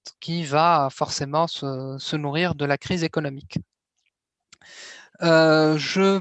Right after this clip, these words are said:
prends un tout dernier point pour faire un petit peu le, l'état sur, euh, sur les institutions. Donc,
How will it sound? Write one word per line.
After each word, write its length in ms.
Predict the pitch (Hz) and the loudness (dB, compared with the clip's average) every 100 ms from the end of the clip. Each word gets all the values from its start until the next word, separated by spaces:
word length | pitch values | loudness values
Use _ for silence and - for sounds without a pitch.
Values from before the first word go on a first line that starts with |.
| - | -4
prends 300 | - 202 196 | -2 2 4
un 60 | 180 - - | 2 -4 -4
tout 140 | 240 | 0
dernier 300 | 214 208 202 | 2 2 -2
point 240 | - 208 | 2 2
pour 320 | 185 185 165 - | 2 -2 -2 0
faire 220 | 208 185 | -2 0
un 100 | 180 | -2
petit 160 | - | -4
peu 160 | 180 202 | -2 0
le, 640 | 185 170 160 151 147 143 139 139 147 | 0 0 0 0 -2 -4 -6 -10 -4
l'état 500 | 160 175 196 190 190 | -2 0 2 4 2
sur, 380 | - 160 147 143 | 0 -4 -2 -2
euh, 720 | 139 135 135 131 139 135 135 | -2 -2 -4 -6 -8 -10 -10
sur 220 | - 170 | -4 0
les 160 | 165 165 | 0 0
institutions. 580 | 170 - - 156 - | -2 -6 -10 -8 -4
Donc, 140 | 254 | -4